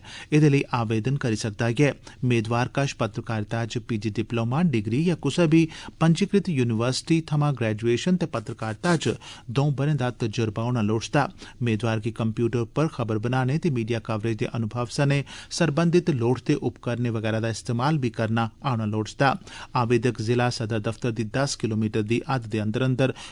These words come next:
रौंह्दा होना लोड़चदा। दरखास्त ते लोड़चदे दस्तावेजें दी कापी मेदवार गी क्षेत्रीय समाचार एकांश आकाशवाणी पंजतीर्थी जम्मू पर सत्त मार्च दो ज्हार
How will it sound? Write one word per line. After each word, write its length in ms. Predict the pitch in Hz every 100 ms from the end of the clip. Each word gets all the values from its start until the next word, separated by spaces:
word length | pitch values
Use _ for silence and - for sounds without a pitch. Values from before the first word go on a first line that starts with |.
| - 123
रौंह्दा 300 | 131 143 151
होना 200 | 160 151
लोड़चदा। 420 | 139 139 - 170 - - -
दरखास्त 640 | 131 - 135 143 180 -
ते 80 | 180
लोड़चदे 340 | 127 123 - 120
दस्तावेजें 640 | 110 - 120 113 110 113
दी 80 | 107 107
कापी 340 | 123 123 185 185
मेदवार 420 | 113 101 123 143
गी 180 | 123 123 - - -
क्षेत्रीय 360 | - 175 175 202
समाचार 380 | 170 139 135 120
एकांश 440 | 120 120 147 156
आकाशवाणी 640 | 123 - 113 104 131 123 139 123
पंजतीर्थी 600 | 113 107 113 107 - 107 104
जम्मू 360 | 120 123 165 156
पर 240 | 131 135 127 - - - - -
सत्त 360 | - 175 170 123
मार्च 280 | 120 131 113
दो 160 | 123 117
ज्हार 200 | 131